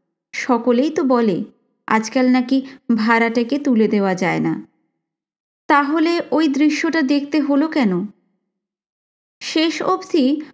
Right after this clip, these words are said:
অবিনাশকেই বললে। অবিনাশের পৈতৃক সূত্রে পাওয়া জমি আছে হুগলিতে। গ্রামে চাষবাস হয়। এখানে বাড়ি ভাড়া করে আছে,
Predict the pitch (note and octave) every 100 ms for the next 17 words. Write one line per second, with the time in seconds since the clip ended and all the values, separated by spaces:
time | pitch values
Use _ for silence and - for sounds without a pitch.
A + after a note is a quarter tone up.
0 | _ - C4+ C#4+ C#4 C4+ - E4 D4+ A3+
1 | F#3 F3 - _ _ _ _ _ _ _
2 | _ _ _ _ _ _ _ _ - -
3 | D#4 F4+ G4 G4 G#4 F#4+ E4 - F#4 F4+
4 | F#4+ F#4 F#4 F4+ D4 C4+ D#4 C4 C#4+ C#4+
5 | C4+ C4 D4 - _ _ - C4+ - E4
6 | C#4+ B3+ G#3+ G3 E3+ F#3+ G#3 _ _ _
7 | _ _ - A#3+ C4 C4 C#4+ C4+ A3 G#3+
8 | A#3 A3+ - A3 A3+ - - _ _ _
9 | _ _ - D4+ D#4 F#4 F4+ C4+ B3+ C4+
10 | D4 B3+ B3+ B3+ B3+ B3+ D#4+ E4+ A3 -
11 | G3 -